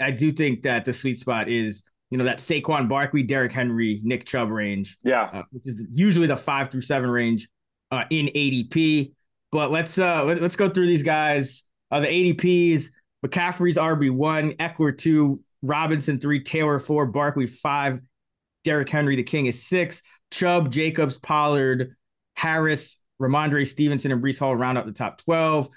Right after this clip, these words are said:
Speaker 1: Uh, so McCaffrey,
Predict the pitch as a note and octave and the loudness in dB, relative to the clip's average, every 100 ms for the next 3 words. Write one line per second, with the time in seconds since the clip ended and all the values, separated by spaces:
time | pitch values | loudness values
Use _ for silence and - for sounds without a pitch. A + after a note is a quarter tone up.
0 | - - _ C3 B2+ D3+ C#3+ B2+ A#2 - | -20 -20 _ -6 -2 0 2 2 0 -6
1 | _ _ D3 C#3 G3 G3+ F3+ E3+ D#3 D3 | _ _ -8 -2 0 0 0 2 4 2
2 | C3+ | 0